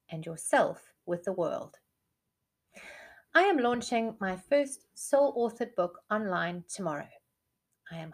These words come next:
half excited and half terrified. What if people don't like it? Read "What if they don't like me?" My ideas, my arguments? What if they just don't come at all?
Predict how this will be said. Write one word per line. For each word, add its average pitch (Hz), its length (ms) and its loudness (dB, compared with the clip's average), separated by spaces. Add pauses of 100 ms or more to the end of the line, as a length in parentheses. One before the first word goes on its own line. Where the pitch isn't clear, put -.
half 254 260 2
excited 254 560 -6 (120)
and - 100 -14 (120)
half 220 220 -2 (280)
terrified. - 720 -8 (640)
What 214 500 4
if - 120 -16
people 208 240 -4
don't 175 260 -2
like 262 240 -14
it? - 220 -20 (640)
Read 170 500 -6
"What 180 240 0
if 175 140 -10
they 160 100 -4
don't 165 240 -4
like 160 240 -4 (160)
me?" - 400 -10 (160)
My 185 320 -2
ideas, 156 480 -8
my 165 200 0
arguments? - 760 -6 (720)
What 240 160 6
if 262 120 4
they 254 120 0
just 247 280 0
don't 185 280 2
come 220 360 0
at - 140 -6
all? 190 460 -2